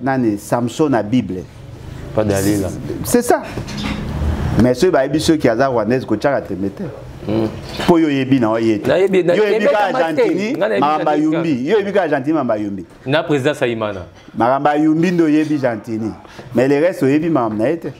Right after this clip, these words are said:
Speaker 1: Mais eza, eza, eza pasi, mutu nyonso azoloba. Nga kuti baolukela nga nationalité, baotala.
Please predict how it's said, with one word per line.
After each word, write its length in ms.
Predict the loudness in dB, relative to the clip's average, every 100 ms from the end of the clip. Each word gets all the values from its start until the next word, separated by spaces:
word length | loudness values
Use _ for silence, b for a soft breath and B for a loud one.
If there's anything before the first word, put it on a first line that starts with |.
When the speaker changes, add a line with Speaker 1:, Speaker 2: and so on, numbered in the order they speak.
| -20 -20 -20 B B B B B B
Speaker 1:
Mais 240 | 2 4 2
eza, 220 | 2 2
eza, 520 | 2 2 2 0 -4 -6 -12 -20 -20 -20 -16 -16 -16 -18 -14 -12 B B B
eza 220 | 4 4
pasi, 360 | 2 0 0 2 4
mutu 320 | 4 4 4
nyonso 480 | 4 4 2 2 2
azoloba. 440 | 2 2 2 0 2
Nga 140 | 0
kuti 180 | 2 2
baolukela 500 | 2 2 0 0 0
nga 120 | 0
nationalité, 560 | -2 -4 -4 -4 -4 0
baotala. 640 | 0 0 0 -2 0 -2